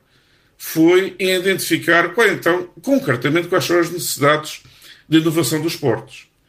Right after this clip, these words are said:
Eh, e é com nova, com bastante satisfação que vimos que já temos cerca de vinte e três portos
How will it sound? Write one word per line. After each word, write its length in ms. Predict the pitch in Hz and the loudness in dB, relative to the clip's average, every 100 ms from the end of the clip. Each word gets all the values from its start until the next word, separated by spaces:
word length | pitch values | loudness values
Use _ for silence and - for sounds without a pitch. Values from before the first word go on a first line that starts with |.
| _ _ _ _ _ _ _ - | _ _ _ _ _ _ _ 2
Eh, 280 | 170 170 170 | 4 6 4
e 300 | 180 180 196 | 2 2 4
é 160 | 196 | 4
com 220 | - 175 165 | 2 0 0
nova, 760 | 180 175 143 131 139 135 127 | 2 2 0 -2 0 0 0
com 540 | - 139 127 110 107 | -2 2 2 0 -2
bastante 320 | 117 127 165 135 | 0 2 2 0
satisfação 580 | 139 - 131 - 143 | -4 -4 -4 -2 -2
que 120 | 139 123 | -2 -2
vimos 280 | 151 156 | -2 -2
que 420 | - 156 135 110 - - _ _ _ _ | -4 0 2 2 -4 -16 _ _ _ _
já 200 | 123 156 | 0 0
temos 280 | 156 160 127 | 2 -2 0
cerca 260 | 170 160 131 | -2 0 -2
de 160 | 123 | 0
vinte 240 | 120 202 180 | 2 2 2
e 80 | |
três 240 | 165 160 127 | 0 0 -2
portos 580 | - 135 127 - - | 0 0 0 -8 -20